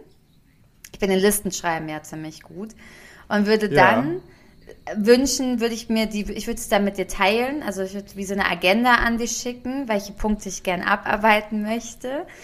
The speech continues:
Speaker 2: Mhm.
Speaker 1: Und dann würd ich sagen, machen wir das. Ja, also wir können dann auch vorab die,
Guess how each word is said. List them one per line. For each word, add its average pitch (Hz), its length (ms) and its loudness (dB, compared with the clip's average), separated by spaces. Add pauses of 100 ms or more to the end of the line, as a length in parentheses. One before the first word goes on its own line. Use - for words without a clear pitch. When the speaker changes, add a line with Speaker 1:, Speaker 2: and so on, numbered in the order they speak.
(360)
Speaker 2:
Mhm. 123 100 -4
Speaker 1:
Und 220 280 4
dann 220 360 6
würd 226 200 -2
ich 220 200 -6
sagen, 208 540 4
machen 190 440 2
wir 180 100 -6
das. - 420 -14
Ja, 190 140 4
also 202 120 0
wir 190 80 -2
können 220 200 2
dann 214 120 2
auch 190 140 -4
vorab 214 520 4
die, 185 140 -10